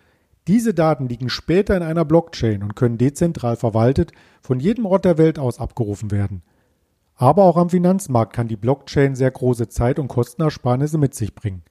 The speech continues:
Denkt man nur an das aufwendige Verfahren bei einer Kreditvergabe oder auch an die Aktienkursberechnungen, das Settlement von Aktien zum Verfallstag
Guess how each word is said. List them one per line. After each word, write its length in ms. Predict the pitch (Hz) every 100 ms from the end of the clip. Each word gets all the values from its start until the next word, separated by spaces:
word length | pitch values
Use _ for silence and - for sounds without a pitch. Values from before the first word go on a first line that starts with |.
| _ _ _ _ _ _ _ _ -
Denkt 240 | 127 180
man 180 | 160 139
nur 220 | 147 175
an 120 | 156 139
das 180 | 135
aufwendige 540 | 147 165 - 165 156 160
Verfahren 500 | 143 - 131 139 147
bei 100 | 143
einer 200 | 147 151
Kreditvergabe 800 | 151 180 - 139 110 104 95 98 _ _ _ _ _
oder 200 | - 139
auch 200 | 151 147
an 120 | 151 143
die 120 | 170
Aktienkursberechnungen, 1500 | 175 - - 165 123 120 110 - 123 104 107 110 104 101 - _ -
das 200 | 123 117
Settlement 480 | 185 208 156 131 123
von 140 | 135
Aktien 360 | 139 - - 143
zum 100 | 135
Verfallstag 760 | 139 160 220 - - 107 95